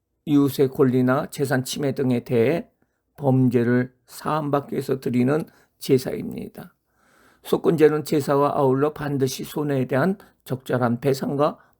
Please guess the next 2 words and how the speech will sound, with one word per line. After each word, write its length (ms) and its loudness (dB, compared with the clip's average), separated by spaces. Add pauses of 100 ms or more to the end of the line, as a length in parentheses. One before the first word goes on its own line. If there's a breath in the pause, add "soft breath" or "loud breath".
벌금이 760 0 (320)
부과됩니다. 1300 -8